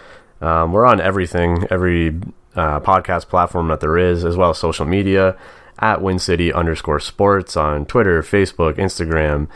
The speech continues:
uh, Reddit, LinkedIn, you name it, we're on everything. And we also have a YouTube channel, Win City Sports YouTube channel, so please give us a subscribe on there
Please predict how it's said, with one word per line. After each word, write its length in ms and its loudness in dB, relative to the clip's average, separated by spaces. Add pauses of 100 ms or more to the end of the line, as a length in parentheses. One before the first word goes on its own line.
(260)
uh, 220 0
Reddit, 460 0
LinkedIn, 360 -2
you 80 2
name 240 2
it, 80 0
we're 100 2
on 140 2
everything. 440 -2
And 60 -2
we 100 2
also 260 0
have 400 0 (320)
a 120 -4
YouTube 460 -2
channel, 380 0
Win 120 2
City 200 -4
Sports 320 -4
YouTube 360 -2
channel, 360 0
so 120 -4
please 260 -2
give 180 0
us 200 0
a 80 0
subscribe 480 -2
on 180 0
there 340 2